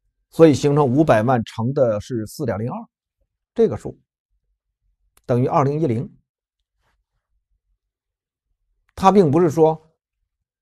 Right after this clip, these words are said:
五月九号这一天交易性金融资产按照合同生效日的记，它哪天取的按照哪天来反映。然后我们把原来贷款还剩多少呢？五千万减去一千一百万，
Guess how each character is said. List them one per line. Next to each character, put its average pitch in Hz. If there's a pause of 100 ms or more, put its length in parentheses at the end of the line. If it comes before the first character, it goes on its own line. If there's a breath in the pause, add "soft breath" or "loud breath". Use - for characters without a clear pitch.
(340)
五 139
月 175
九 123
号 131
这 143
一 131
天 123
交 147
易 143
性 135
金 131
融 135
资 131
产 120
按 127
照 127
合 127
同 135
生 131
效 147
日 135
的 107
记， - (100)
它 -
哪 170
天 202
取 117
的 127
按 151
照 156
哪 127
天 151
来 165
反 - (120)
映。 185 (1600)
然 170
后 233
我 220
们 185
把 131
原 131
来 180
贷 170
款 - (1500)
还 160
剩 180
多 160
少 156
呢？ 139
五 131
千 170
万 151
减 117
去 143
一 147
千 147
一 147
百 107
万， 101